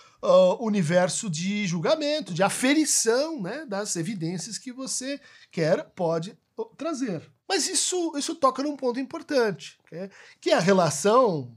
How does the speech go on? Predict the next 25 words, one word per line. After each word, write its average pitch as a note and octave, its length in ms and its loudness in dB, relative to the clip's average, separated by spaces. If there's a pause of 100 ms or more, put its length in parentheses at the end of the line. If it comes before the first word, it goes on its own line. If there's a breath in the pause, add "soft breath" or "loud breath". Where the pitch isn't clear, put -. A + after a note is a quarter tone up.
(120)
para C#3 240 0
a C3+ 60 -4
psicanálise, G3 760 -6 (380 soft breath)
entre B3 300 2
mentira B3 560 4
e A#3+ 80 0
verdade, A3 680 0 (400)
né? D#3 260 -18 (500 soft breath)
Ou D#3 100 -6
seja, D3+ 320 -2
a - 20 0
gente, E3 320 -4 (460 soft breath)
a F4 60 -6
gente F#4+ 260 -4
pode A4 340 -4
mentir, D#3 560 -4 (160)
né? D4+ 400 -10 (140)
Faz - 160 -10
parte F#4+ 300 -8
do E4 120 -6
jogo F4+ 300 -2
mentir, G3 400 0
inclusive C4 480 0
na G#4 100 -2
análise, D4 720 -6